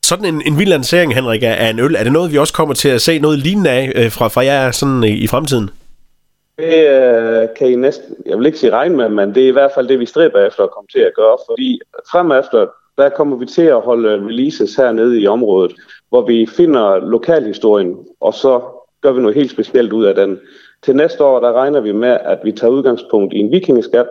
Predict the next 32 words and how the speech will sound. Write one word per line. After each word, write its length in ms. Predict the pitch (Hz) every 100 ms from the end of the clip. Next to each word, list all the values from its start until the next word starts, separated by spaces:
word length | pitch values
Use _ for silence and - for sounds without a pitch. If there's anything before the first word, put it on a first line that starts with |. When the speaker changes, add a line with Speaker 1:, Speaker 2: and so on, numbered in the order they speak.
| -
Speaker 2:
der 60 |
er 100 | 98 101
fundet 280 | 127 135 139 139 -
cirka 440 | 123 117 120 95 92 -
fire 140 | 143
hundrede 220 | 123 110
meter, 280 | 113 127 92 - -
øh, 180 | 98 95 -
fra 100 | 104
bryggeriet 460 | 101 101 135 117 -
i 80 | 104
luftlinje. 480 | 117 131 - 82 - _ _ _ _ _ -
Og 160 | 113
der 100 | 123
bliver 220 | 120 127 117
der 100 | 107
virkelig 400 | 139 139 110 98
også 200 | 107 -
gået 220 | 98 95
til 140 | 104
den. 160 | 85 80 - _ _ _ _ _ 110
Speaker 1:
Wow, 320 | 104 101 - -
det 80 | 113
lyder 140 | 127
spændende. 300 | 113 139 143
Vi 60 | 120
har 60 |
noget 140 | 143 139
at 40 |
glæde 160 | 139 165
os 100 | 135
til. 200 | 139